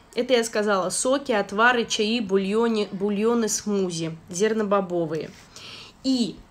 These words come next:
это такой детокс многоуровневый. То есть мы очищаем не только тело. Об-, обязательно это нужно помнить, что мы сбрасываем лишнее, набирая высоту.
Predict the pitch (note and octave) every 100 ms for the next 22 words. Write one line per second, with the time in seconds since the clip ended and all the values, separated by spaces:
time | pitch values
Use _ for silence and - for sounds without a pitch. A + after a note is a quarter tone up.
0 | - C4+ D#4 D#4 A3 C4+ B3 G#3+ A3 A#3+
1 | D#4 - - G3+ G#3+ A3+ A3 A#3+ C4 A#3
2 | G3+ E3+ F3+ D#3 D3+ - - - - -
3 | - A#3+ A#3 C#4+ D#4 D4+ C#4+ B3+ C4 C4
4 | C4 A#3 A#3+ A#3+ A3+ - A3+ G3+ E3+ E3
5 | - F#3 F#3+ - G#3 G3 G#3 B3+ C4+ B3+
6 | A3 G#3+ G#3+ G#3+ A3+ G#3+ G3+ A#3 A3 F#3+
7 | F#3 - A#3+ A#3 B3+ G3+ F#3+ A3 A3+ A3+
8 | - G3+ G3 F#3+ F#3+ G3+ C#4+ D#4+ - A#3
9 | G3 F#3+ G3 F#3 G#3 A3 A3+ G3 F#3+ -
10 | F#3+ - F3